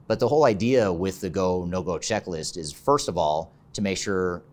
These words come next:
we understand what we have and haven't completed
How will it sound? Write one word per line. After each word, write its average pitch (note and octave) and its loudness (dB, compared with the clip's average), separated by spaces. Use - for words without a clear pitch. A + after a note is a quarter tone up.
we F2+ -4
understand F#2 -4
what E2 -4
we F2 -6
have F#2 0
and E2+ -10
haven't E2 -10
completed E2 -10